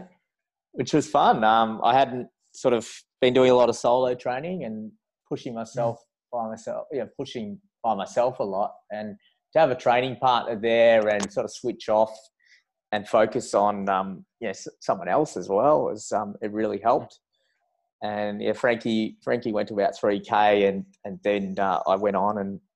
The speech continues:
Speaker 1: tried to close out the last lap, and I was, I was in, <laughs> I was in the hurt locker. I was just, I've done sessions, but I haven't gone to that, that place yet. And I probably still didn't get there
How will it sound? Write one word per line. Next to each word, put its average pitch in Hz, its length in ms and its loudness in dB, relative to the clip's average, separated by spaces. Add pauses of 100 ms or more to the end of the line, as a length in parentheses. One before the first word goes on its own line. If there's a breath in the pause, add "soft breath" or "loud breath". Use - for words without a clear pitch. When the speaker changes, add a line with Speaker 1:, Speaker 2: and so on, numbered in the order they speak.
(360)
Speaker 1:
tried 123 180 4
to 110 60 0
close 117 340 2
out 110 140 4
the 87 40 2
last 101 340 2
lap, 104 200 2
and 104 100 0
I 104 80 6
was, 104 400 -4
I 95 40 -8
was 101 120 -6
in, 101 360 -2
<laughs> - 80 -20
I - 80 -16
was 117 180 -6
in 170 120 2
the - 80 -14 (120)
hurt 139 220 2
locker. 110 380 2 (380 loud breath)
I - 60 -4
was 135 80 0
just, 240 280 4 (280)
I've 139 160 0
done 165 200 2
sessions, 135 720 -2
but 113 120 0
I 107 160 4
haven't 113 220 0
gone 101 200 2
to 95 80 -2
that, 92 220 0 (320)
that 82 140 -4 (120)
place 95 320 -2
yet. 101 80 -2
And 95 100 -4
I 104 160 0
probably - 200 -8
still 107 240 -8
didn't 92 220 -10 (140)
get 113 240 -4
there 101 300 -4